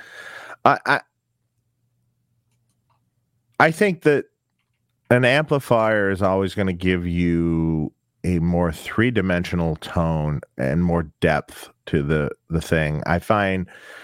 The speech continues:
like, I saw some of the recent Def Leppard things and stuff, uh, the, the band sounded great and the basic overall tone was good.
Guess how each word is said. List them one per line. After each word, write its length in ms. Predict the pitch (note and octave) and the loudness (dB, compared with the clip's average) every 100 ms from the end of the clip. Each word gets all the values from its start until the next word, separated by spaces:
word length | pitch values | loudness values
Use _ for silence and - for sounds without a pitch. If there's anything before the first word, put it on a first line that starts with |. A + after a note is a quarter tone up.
| - | -2
like, 140 | - B2+ | 2 2
I 100 | B2+ | 2
saw 240 | - B2+ | 2 0
some 200 | A2 C3 | 0 -2
of 60 | A2+ | 0
the 160 | G#2 G2 | 2 0
recent 480 | D#2+ A2 G#2+ F#2+ | 0 0 0 0
Def 220 | F#2+ G2+ G2+ | 0 0 0
Leppard 380 | G2 - G2 | 0 0 -2
things 520 | - G2 F#2+ F#2+ F2+ F#2 | 0 0 0 -2 -2 -2
and 120 | F2+ | -4
stuff, 340 | - F#2+ F2 - | 0 0 0 0
uh, 220 | G#2 G#2 | 0 2
the, 160 | G2+ G2 | 0 0
the 160 | G2 | 0
band 320 | F#2 G2 F#2+ | 0 0 -2
sounded 360 | F#2 G2+ F#2 E2+ | 0 0 0 -2
great 420 | - F#2+ F2 F2 | 0 0 2 0
and 180 | D#2+ F#2+ | -2 0
the 80 | F#2 - G2+ | -2 -4 -4
basic 340 | D#3+ F3 C3+ | -2 -2 0
overall 360 | B2 G#2 F2+ E2 | 0 2 2 0
tone 440 | - C3+ D#3 D3 | -2 -2 0 -2
was 140 | F2 - | -4 -4
good. 440 | E2+ D#2 D#2 D#2 | -2 -2 -2 -6